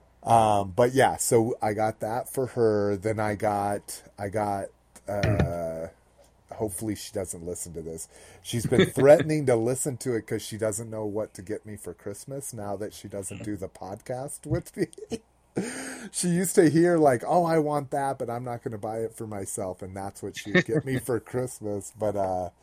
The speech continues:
Speaker 1: I got, uh, uh, Missus McFavorite, the Harry Potter Dimensions, and then the, uh, Fantastic Beasts and Mythical Creatures, the new Harry Potter one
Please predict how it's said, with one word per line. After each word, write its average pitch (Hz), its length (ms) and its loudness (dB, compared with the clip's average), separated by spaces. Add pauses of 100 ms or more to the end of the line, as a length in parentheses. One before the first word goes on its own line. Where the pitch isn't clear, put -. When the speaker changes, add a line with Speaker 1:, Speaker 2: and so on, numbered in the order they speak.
(380)
Speaker 1:
I 107 120 0
got, 101 360 0 (260)
uh, 90 540 -4 (680)
uh, 85 340 -10
Missus 101 360 -10
McFavorite, 95 800 -6
the 90 520 -10 (300)
Harry 120 360 -2
Potter 107 520 -2
Dimensions, 104 840 -8
and 98 160 -8
then 95 260 -10
the, 92 540 -8 (600)
uh, 87 560 -6 (200)
Fantastic 104 800 -4 (220)
Beasts 104 440 -6
and 95 220 -6
Mythical 98 460 -6
Creatures, 92 560 -8
the 92 140 -6
new 113 380 0
Harry 92 340 -4
Potter 87 420 -8
one 85 400 -8